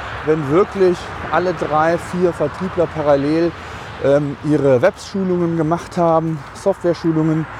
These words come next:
ähm, dass man sich vielleicht auch mal in einen anderen Raum setzen kann, wo es was ruhiger ist. Und das wollten wir gewährleisten. Das heißt, wir haben den mobilen Arbeitsplatz geschaffen in der Form, dass jeder Mitarbeiter ein eigenes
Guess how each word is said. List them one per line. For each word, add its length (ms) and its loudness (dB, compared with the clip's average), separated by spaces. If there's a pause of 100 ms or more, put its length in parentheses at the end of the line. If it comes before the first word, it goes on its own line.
(520)
ähm, 260 4
dass 180 -2
man 140 2
sich 120 -2
vielleicht 500 2
auch 180 0
mal 360 2
in 60 0
einen 100 -2
anderen 240 0
Raum 240 2
setzen 260 0
kann, 200 -2
wo 40 4
es 80 0
was 160 0
ruhiger 300 2
ist. 180 -8 (800)
Und 200 2
das 140 2
wollten 280 2
wir 80 4
gewährleisten. 840 2 (720)
Das 160 -4
heißt, 280 2
wir 200 0
haben 320 2 (300)
den 180 0
mobilen 440 -2
Arbeitsplatz 720 0
geschaffen 500 -2 (520)
in 100 0
der 220 2
Form, 320 2
dass 160 0
jeder 180 4
Mitarbeiter 640 2
ein 80 -2
eigenes 640 0